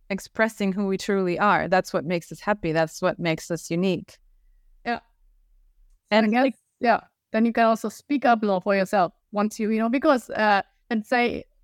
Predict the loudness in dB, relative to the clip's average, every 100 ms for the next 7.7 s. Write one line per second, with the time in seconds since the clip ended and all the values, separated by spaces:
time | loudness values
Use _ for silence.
0 | _ -20 -20 _ -10 -4 -2 0 2 2
1 | 0 -6 -2 -2 0 -4 -2 0 2 0
2 | -2 -4 -6 -14 -10 -6 -4 0 0 0
3 | -2 -4 -4 -2 0 0 2 2 2 2
4 | -2 -2 -4 -4 -8 0 0 0 0 0
5 | 0 0 0 -2 -4 -2 -2 -2 -2 -2
6 | -2 -2 -2 -4 _ _ _ _ _ -4
7 | 0 2 2 0 0 0 -4